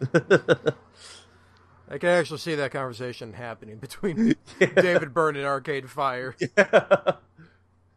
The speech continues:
Speaker 1: Yeah. Then David Byrne's just like, "Yeah, fuck it." <laughs>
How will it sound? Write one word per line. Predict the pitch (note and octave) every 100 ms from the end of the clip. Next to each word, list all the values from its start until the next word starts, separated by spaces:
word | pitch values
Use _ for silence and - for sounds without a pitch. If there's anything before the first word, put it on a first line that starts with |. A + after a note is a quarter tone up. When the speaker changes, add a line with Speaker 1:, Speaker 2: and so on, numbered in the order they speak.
| _
Speaker 1:
Yeah. | F#3+ E3+ -
Then | F3+ - A3+ F#3 D3 C3+
David | D3 C#3+ C3+
Byrne's | C3+ B2
just | B2
like, | C3
"Yeah, | D3 E3
fuck | - C3+ B2+
it." | A#2+ - C3
<laughs> | C#3+ D#3+ _ F3 - G3+